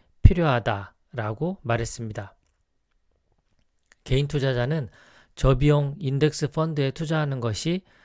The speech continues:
최선이라는 결론입니다. 미국의 달러로 직접 투자하는 에스피와이나 브이오오와 같은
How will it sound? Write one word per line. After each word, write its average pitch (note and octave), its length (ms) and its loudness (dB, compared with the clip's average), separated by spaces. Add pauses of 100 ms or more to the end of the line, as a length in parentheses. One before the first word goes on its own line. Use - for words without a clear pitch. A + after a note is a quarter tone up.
(340)
최선이라는 E3 840 0 (600)
결론입니다. B2 720 0 (800)
미국의 D#3+ 420 2
달러로 F3+ 380 4
직접 D#3 380 -4
투자하는 D3 640 0 (380)
에스피와이나 C3 1000 -2 (120)
브이오오와 C#3+ 960 2
같은 F3 440 -2